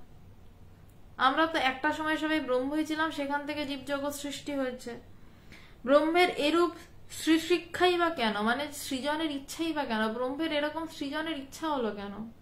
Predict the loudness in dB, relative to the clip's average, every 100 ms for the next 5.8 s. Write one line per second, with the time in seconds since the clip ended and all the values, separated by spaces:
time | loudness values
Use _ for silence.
0 | -14 -8 -6 -4 -4 -4 -6 -6 -10 -16
1 | -20 -20 -20 -20 -20 -20 -2 10 10 10
2 | 4 2 2 2 2 2 4 6 6 2
3 | -6 -2 -2 0 -2 2 2 0 -2 -4
4 | -2 -2 -2 -2 2 2 4 6 6 8
5 | 6 6 6 6 2 0 -4 -6